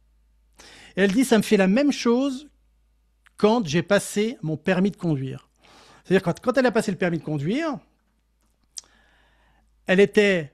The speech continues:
forte à l'entraînement. Et quand il s'agissait de passer le permis, elle l'avait pas eu parce qu'elle était extrêmement stressée.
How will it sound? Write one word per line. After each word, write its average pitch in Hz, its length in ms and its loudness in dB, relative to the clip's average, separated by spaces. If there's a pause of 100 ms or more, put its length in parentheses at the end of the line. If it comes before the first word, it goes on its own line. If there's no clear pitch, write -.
forte - 400 -6
à 202 60 -2
l'entraînement. 170 580 -6 (2000)
Et 269 280 -2 (360)
quand - 180 -4
il 160 60 -4
s'agissait 220 380 0
de - 40 -10
passer 190 220 -2
le 151 60 -6
permis, 180 380 0 (640)
elle 160 120 -4
l'avait 156 200 0
pas 165 180 2
eu 269 100 0
parce - 280 -2
qu'elle 214 220 2 (140)
était 165 240 -2
extrêmement 180 500 0
stressée. 135 420 -10